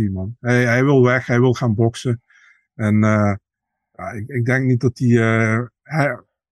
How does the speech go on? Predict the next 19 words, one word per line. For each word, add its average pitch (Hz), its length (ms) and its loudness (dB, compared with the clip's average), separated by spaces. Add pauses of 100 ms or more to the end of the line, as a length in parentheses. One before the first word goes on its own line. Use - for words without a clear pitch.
(960)
Chimaev 156 460 2
wint. 120 380 2
Ik 131 140 -8
ga 143 160 2
ook 147 160 -2
gewoon, 147 200 0
ik 117 120 -2
ga 156 80 -2
zeggen, 131 260 0
eerste 131 280 0
ronde. 117 380 2 (560)
En 120 140 -2
ik 113 140 0
denk 127 200 0
met 120 140 2
een, 120 140 4
eh, 117 160 2
T 131 220 -2
K - 80 -2